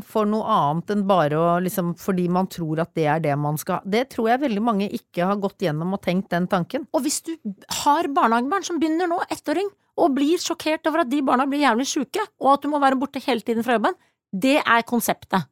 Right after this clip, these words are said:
Speaker 2: Det er hele konseptet.
Speaker 1: Når de får
Speaker 2: Det er det vi
Speaker 1: snørr,
Speaker 2: driver
Speaker 1: nå
Speaker 2: med.
Speaker 1: skal jo de få snørr i munnen til jul, og få sin lille daglige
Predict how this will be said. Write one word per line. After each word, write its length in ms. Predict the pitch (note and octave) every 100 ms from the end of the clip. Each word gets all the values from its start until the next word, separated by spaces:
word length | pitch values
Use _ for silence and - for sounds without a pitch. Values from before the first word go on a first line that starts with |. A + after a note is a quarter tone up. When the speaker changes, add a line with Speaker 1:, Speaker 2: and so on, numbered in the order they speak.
| _ _ _ _
Speaker 2:
Det 100 | D4+
er 160 | E4+ D#4
hele 340 | E4+ C#4 F3+
konseptet. 440 | D#3+ A3 B3+ - D4
Speaker 1:
Når 160 | F#4 A#3
de 220 | G#3 D4
får 240 | - C4+
Speaker 2:
Det 0 |
er 80 | C4
det 140 | C#4+ C#4
vi 80 | B3
Speaker 1:
snørr, 160 | C#4+
Speaker 2:
driver 260 | - G3 C4+
Speaker 1:
nå 120 | F4
Speaker 2:
med. 80 | A4+
Speaker 1:
skal 240 | - E4+ G4+
jo 120 | F#4+
de 140 | F4 F#4
få 160 | G4
snørr 240 | F#4 D#4+ D#4+
i 60 |
munnen 220 | E4+ C#4 F4
til 100 | F4
jul, 80 |
og 100 | D4+
få 200 | - C#4+ D4
sin 220 | E4 D#4 - -
lille 340 | D#4 E4+ A#3+ C4
daglige 560 | B3+ C#4 G3 F#3+ A3+